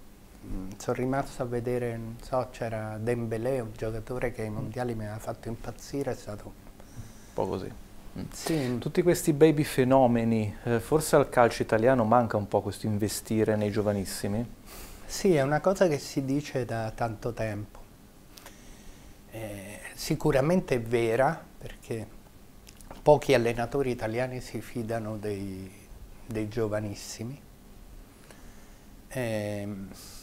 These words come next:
Speaker 1: ed è un problema, indubbiamente, perché sono pochi i giocatori che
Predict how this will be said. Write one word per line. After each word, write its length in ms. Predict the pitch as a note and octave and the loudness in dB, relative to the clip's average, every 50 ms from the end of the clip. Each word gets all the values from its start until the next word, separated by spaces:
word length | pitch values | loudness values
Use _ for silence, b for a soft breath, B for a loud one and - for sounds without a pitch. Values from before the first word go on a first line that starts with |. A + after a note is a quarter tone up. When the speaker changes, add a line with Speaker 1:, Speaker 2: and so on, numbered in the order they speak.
| - - - - - - - - B B B B B B B B B | -18 -20 -20 -20 -20 -20 -20 -18 B B B B B B B B B
Speaker 1:
ed 200 | - - C3+ C3 | -6 -2 2 4
è 60 | F3 | 4
un 160 | G#3 F#3 C#3+ - | 4 4 2 0
problema, 580 | - A2+ A#2 - C3 D3 D3 B2+ G#2+ G#2+ G#2 | -2 -4 -2 0 2 4 4 4 2 -2 -4
indubbiamente, 920 | G2+ G2+ G#2 G2+ G#2+ G2 G2 A2 A2 G#2+ A2+ A#2+ A2+ G2+ G#2 G#2+ - - - - - - - - - - - - - | -6 -8 -8 -8 -10 -8 -6 -6 -4 -4 -4 -6 -6 -8 -10 -12 -12 -14 -16 -16 -18 -20 -20 -20 -20 -20 -20 -20 -10
perché 920 | - - A2 - - - - - A#2 A2 G#2+ G#2+ G#2 G#2 G#2 G#2 G2 G2 - B B B B B B B B B | -6 -6 -6 -6 -6 -10 -4 -2 0 0 0 0 -2 -2 -4 -6 -6 -8 -10 B B B B B B B B B
sono 440 | - - - C#3+ C#3+ C#3 C#3 C3+ C#3 - - - | -6 -2 0 2 2 4 2 2 0 -4 -12 2
pochi 420 | - D#3+ F3 F#3 E3 - - - | 6 8 10 10 10 8 4 0
i 60 | A#2+ A2+ | -2 0
giocatori 600 | G#2+ A#2 A2 - A2+ G#2+ - B2 A#2+ A#2+ A#2+ A2 | 0 0 0 0 0 0 2 2 2 2 0 0
che 240 | - A#2 G#2+ G#2+ | 0 0 0 0